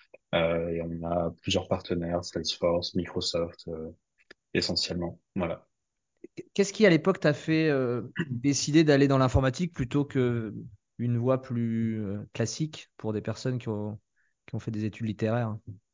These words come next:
Speaker 1: Bah, ça m'a toujours passionné, en fait, les technologies. Et je, je me suis toujours dit que c'était là-dedans que j'avais envie d'aller. Euh, pour moi, Sciences Po, c'était un peu, enfin, j'avais fait la prépa littéraire pour faire Sciences Po, et Sciences Po, pour moi, c'était un peu une école de commerce,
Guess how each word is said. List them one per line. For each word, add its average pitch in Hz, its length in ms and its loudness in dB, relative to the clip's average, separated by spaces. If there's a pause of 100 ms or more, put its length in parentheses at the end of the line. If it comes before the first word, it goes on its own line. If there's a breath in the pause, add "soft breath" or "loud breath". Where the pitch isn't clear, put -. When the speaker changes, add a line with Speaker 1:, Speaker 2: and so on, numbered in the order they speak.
(160)
Speaker 1:
Bah, 127 120 8
ça - 160 6
m'a 127 120 8
toujours 139 300 4
passionné, 123 420 4
en 110 120 2
fait, - 180 4
les 107 100 2
technologies. 101 600 2
Et 117 180 8
je, 95 480 2
je 98 100 -6
me 101 60 -4
suis - 160 -6
toujours 120 340 6
dit 131 100 6
que - 40 0
c'était 101 640 6
là-dedans 107 420 6
que 107 60 0
j'avais 98 140 4
envie 95 200 0
d'aller. 98 400 2 (160)
Euh, 95 400 2 (320)
pour 101 200 4
moi, 113 340 8
Sciences - 400 0
Po, 120 260 6
c'était 110 300 0
un 92 200 0
peu, 117 640 8
enfin, 95 240 0 (220)
j'avais 113 180 8
fait 139 140 6
la 139 80 10
prépa 123 240 4
littéraire 113 380 4 (100)
pour 135 140 0
faire 120 140 2
Sciences - 280 -4
Po, 98 300 2
et 98 100 2
Sciences - 340 2
Po, 131 160 6
pour 120 140 2
moi, 110 120 6
c'était 107 220 0
un 95 80 4
peu 95 140 0
une 113 160 8
école 104 260 6
de 104 60 6
commerce, - 640 -2